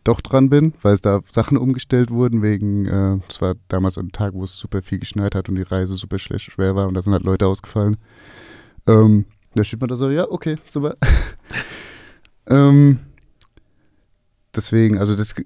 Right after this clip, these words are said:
ist mal so, mal so. Ähm, so eine spezielle Vorbereitung, wie es, glaub ich,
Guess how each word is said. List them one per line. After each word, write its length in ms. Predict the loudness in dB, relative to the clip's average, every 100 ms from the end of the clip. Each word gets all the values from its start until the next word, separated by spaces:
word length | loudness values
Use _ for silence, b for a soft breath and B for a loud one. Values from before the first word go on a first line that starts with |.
| _
ist 180 | -2 2
mal 140 | 2 2
so, 200 | 2 2
mal 200 | 4 2
so. 380 | 2 4 4 2 _ _
Ähm, 440 | 4 6 6 4 0 _ _ _ -20 _ _ _ _ _ _ _ _ _ _ _ _
so 180 | 2 4
eine 140 | 4
spezielle 1200 | 0 -6 -6 -8 0 2 6 6 6 4 4 0 -4 _ _ _ _ _ _ _ _ _ _ _ _ _ _ _
Vorbereitung, 840 | -20 -8 0 2 4 2 2 0 -2
wie 80 |
es, 100 | -4
glaub 260 | -2 -2 0
ich, 240 | -2 -6